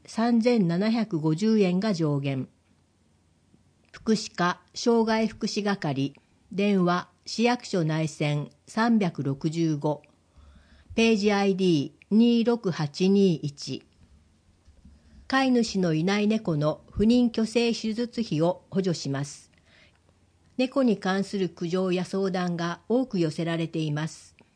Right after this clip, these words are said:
飼い主のいない猫の過剰繁殖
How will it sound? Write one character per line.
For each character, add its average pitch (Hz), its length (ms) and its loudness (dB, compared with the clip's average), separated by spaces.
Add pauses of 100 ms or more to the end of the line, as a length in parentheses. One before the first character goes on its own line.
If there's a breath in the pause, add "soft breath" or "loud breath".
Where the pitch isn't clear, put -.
(240)
飼 233 180 -2
い 226 60 4
主 208 280 2
の 160 180 0
い 170 100 0
な 202 140 0
い 190 80 0
猫 196 280 -2
の 151 240 -4 (220)
過 170 140 -4
剰 233 240 0
繁 247 200 0
殖 233 140 -2